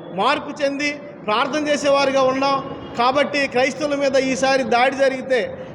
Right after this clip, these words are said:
ఒకవేళ అలాంటి పరిస్థితులు ఎదురైతే తిరగబడవలసిన పరిస్థితి కూడా వస్తుంది. ఈ రోజున చిన్న చిన్న విషయాలు, చిన్న చిన్న విషయాలు, ఎక్కడో చిన్న ఇష్యూ జరిగితే దాన్ని పెద్ద ఇష్యూగా చూపిస్తున్నారు. ఎందుకు ప్రవీణ్ పగడాల విషయంలో స్పందించట్లేదు?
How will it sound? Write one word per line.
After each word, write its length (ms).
ఒకవేళ 280
అలాంటి 280
పరిస్థితులు 540
ఎదురైతే 640
తిరగబడవలసిన 720
పరిస్థితి 480
కూడా 220
వస్తుంది. 420
ఈ 20
రోజున 520
చిన్న 120
చిన్న 300
విషయాలు, 640
చిన్న 140
చిన్న 240
విషయాలు, 680
ఎక్కడో 260
చిన్న 300
ఇష్యూ 420
జరిగితే 540
దాన్ని 160
పెద్ద 280
ఇష్యూగా 360
చూపిస్తున్నారు. 880
ఎందుకు 500
ప్రవీణ్ 640
పగడాల 360
విషయంలో 480
స్పందించట్లేదు? 880